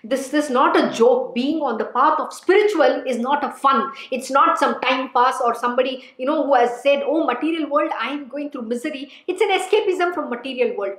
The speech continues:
Please even stop thinking that. And that is why spirituality is not for everyone. That is why the re-, real masters do not initiate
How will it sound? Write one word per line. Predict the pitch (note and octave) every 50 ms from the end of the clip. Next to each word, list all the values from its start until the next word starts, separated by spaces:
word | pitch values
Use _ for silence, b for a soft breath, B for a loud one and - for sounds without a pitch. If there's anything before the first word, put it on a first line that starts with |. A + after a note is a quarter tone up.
| _ _
Please | _ C#4+ E4 E4 - -
even | C#4 A#3+ C#4 C4
stop | B3+ - B3+ A#3 A3+ A3 - A3
thinking | G#3 G#3 - A3 G3 F3+
that. | E3+ E3 D#3+ - B B B B
And | G3+ A3+ A3 G#3
that | G4+ - -
is | C#4+ - -
why | C4+ D#4+ F4 G4
spirituality | - - - - C#4+ C#4+ C4+ - C#4 C#4 C4 B3 A#3+ A#3+ B3 - - F#4 F#4 F#4 F#4 - -
is | B3 A#3+ -
not | G#3+ G#3 A3+ B3+ D#4 - - - - - -
for | - B3+ - A3+
everyone. | A3 G#3+ G3+ B3 C#4 C4 A3 - G3+ G3+ G3 - - b b b b b b
That | A3 - A#3+ B3
is | B3 A#3+
why | - B3+ C4 C4+
the | - A#3 G3 - -
re-, | G#3+ B3+ B3 - F#3+
real | G#3 B3 D4+ E4 F4+ F4 A#3 G3+ G3+
masters | G#3 A#3+ D#4 G4 - - - C4+ - - - - B B B B B B3 B3
do | C#4+ E4+ E4+ F4
not | F4+ F4+ F#4+ G4+ G#4 G4+
initiate | D4+ C#4+ C#4+ D4+ D#4 D4 - - - - D4 B3+ A3+ A#3 B3 - - -